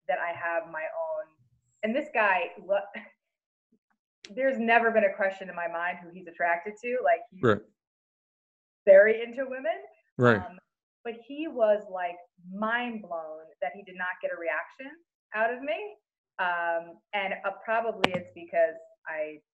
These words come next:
Speaker 1: he's not the first person that's told me that. That's a,
Speaker 2: Right.
Speaker 1: that's a story. So I think, you know, I think that's a lot of m-, my mission is to be that voice or that, pr-, like, provide that space where people,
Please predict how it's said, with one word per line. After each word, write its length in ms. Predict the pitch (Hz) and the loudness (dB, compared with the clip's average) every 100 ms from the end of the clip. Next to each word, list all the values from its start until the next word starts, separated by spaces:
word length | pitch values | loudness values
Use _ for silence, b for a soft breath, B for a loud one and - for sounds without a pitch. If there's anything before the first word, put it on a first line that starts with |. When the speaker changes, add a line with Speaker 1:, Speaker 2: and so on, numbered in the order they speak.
| _ 170 | _ -18
Speaker 1:
he's 200 | 156 151 | -18 -14
not 180 | 160 151 - | -10 -8 -10
the 80 | 143 | -8
first 220 | 160 160 | -10 -6
person 260 | 175 170 165 | -8 -8 -4
that's 180 | 160 - | -6 -2
told 160 | 185 196 | -4 0
me 100 | 214 | 0
that. 280 | 254 294 - | 2 0 2
That's 200 | 165 - | 0 0
a, 40 | 160 123 | -8 0
Speaker 2:
Right. 80 | 110 | 0
Speaker 1:
that's 120 | - 165 | 0 -8
a 60 | |
story. 680 | - _ _ _ _ 240 285 - _ _ _ _ | -20 _ _ _ _ -4 -4 -8 _ _ _ _
So 420 | 226 202 196 196 - | 8 8 8 2 -4
I 120 | 196 190 | -8 -6
think, 300 | 220 214 214 214 _ _ _ _ _ _ _ _ _ _ _ _ | -10 -12 -14 _ _ _ _ _ _ _ _ _ _ _ _ _
you 160 | 240 226 | -8 -2
know, 100 | 208 | 0
I 100 | 202 | 0
think 120 | 226 | -2
that's 140 | 214 214 | -6 -6
a 40 | |
lot 260 | 190 190 220 | -6 -2 0
of 140 | 196 - - _ _ _ _ _ | 0 -4 -20 _ _ _ _ _
m-, 140 | 190 - | -20 -20
my 300 | 196 202 202 | -14 -4 -4
mission 480 | 190 208 269 214 180 | -2 -4 -6 -10 -10
is 240 | 190 190 185 - | -10 -12 -12 -12
to 260 | 196 180 - _ _ _ _ 165 208 | -10 -10 -14 _ _ _ _ -20 -10
be 260 | 233 226 190 | -8 2 4
that 300 | 185 185 - 165 | 6 4 0 -6
voice 380 | 185 214 311 - | 0 0 0 -2
or 80 | 190 | 0
that, 400 | 190 180 - - - | 2 0 -4 -14 -12
pr-, 180 | 214 196 | -8 -6
like, 200 | 190 - | -6 -6
provide 380 | 196 190 196 185 | -6 -2 -2 -2
that 200 | 185 - - | -6 -8 -18
space 340 | 180 202 269 - | -14 -14 -12 -8
where 160 | 190 - | -8 -10
people, 540 | 233 214 208 202 202 | -10 -2 2 2 0